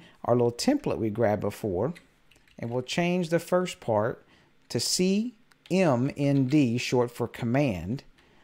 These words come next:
We'll leave the template how it is, and then we'll change the last part to power. And you can put it as lowercase or uppercase on power. The only part that is case sensitive is the actual topic itself.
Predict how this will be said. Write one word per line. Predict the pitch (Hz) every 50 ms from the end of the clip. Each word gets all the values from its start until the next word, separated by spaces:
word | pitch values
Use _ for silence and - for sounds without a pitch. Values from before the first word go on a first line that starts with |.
| _ _
We'll | - 113 120 113
leave | 120 127 139 170 202 208 175 123 113 110 120 151 185 180 - - - - _ _
the | - 147
template | 139 - - - 240 262 - - - 92 90
how | 117 110 87 80 67
it | 71 67
is, | 65 65 65 107 165 185 - - - - - _ _ _ - _ _ _ _ _ _
and | 127 123 127
then | 135 135
we'll | 139 143
change | 139 - - 160 139 139 139 139 131
the | 131 127
last | 123 131 156 185 214 202 -
part | - - 120 107 113 - - -
to | - 135
power. | - - 175 160 135 101 67 62 - - _ _ _ _ _ _ _ _ _ -
And | - 120
you | 135 143
can | - 170 147 147 143 135 147 - _ _ _ _ _ - - _ _
put | - 151
it | 147 135 95
as | 127 120 117
lowercase | 135 151 170 180 175 175 190 175 170 175 170 - - - - _
or | 127 139 156 160 156 151 147
uppercase | 143 143 143 - 143 139 - 156 139 139 139 -
on | 117 104 104
power. | - - 139 139 143 143 143 139
The | 127 120
only | 127 139 147 143
part | 139 - - 135 127 127 - -
that | 110 104 98
is | 101 127 127 -
case | - - 139 123 123 -
sensitive | - - 117 120 - - 113 110 117 113 113 -
is | - 120 113 110 -
the | 104 101
actual | 104 98 95 - - 92
topic | 87 - - - - 92 - 95 - -
itself. | - - - - - - - - - -